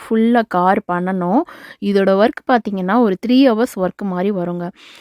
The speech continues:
ஆ, இன்ஸ்ட்ரக்ஷன்லாம் படிச்சு ரொம்ப மைன்யூட்டா பண்ணணும். So, ஃபைனலா நான் காட்டுறேன். அப்படியே நம்ம பேசலாமே அடுத்து. டெம்பரரி லைசன்ஸ் வச்சு again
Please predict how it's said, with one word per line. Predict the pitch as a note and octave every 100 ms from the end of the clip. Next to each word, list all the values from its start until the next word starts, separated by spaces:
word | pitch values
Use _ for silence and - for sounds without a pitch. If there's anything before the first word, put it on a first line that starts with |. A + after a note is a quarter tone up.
| - -
ஆ, | F3+ F3 E3+
இன்ஸ்ட்ரக்ஷன்லாம் | F3 F#3+ E3+ D3+ F3+ F3+ F#3+ G#3+
படிச்சு | F#3 F#3 G3 - G3
ரொம்ப | F#3+ F#3 G3 G3+ G3+ F#3+
மைன்யூட்டா | F#3 F3+ F#3+ G#3 A3 G#3+ G#3 G3
பண்ணணும். | F3+ F3+ F3+ F3 G#3+ F4+ - - _
So, | - F#3+ F3+
ஃபைனலா | G3 A#3 C#4+ D4 C4 F3
நான் | F3
காட்டுறேன். | F3 G#3 F3 F3 C#4
அப்படியே | E3+ F3+
நம்ம | G3 F3+ F#3
பேசலாமே | F3+ G#3 F#3 F3 F3
அடுத்து. | F3+ - G3 - _ _ - -
டெம்பரரி | D4+
லைசன்ஸ் | D4 B3 G#3 G#3 G#3 G3+
வச்சு | E3+ - D#4
again | G#3+ F#3 G3+ G#3+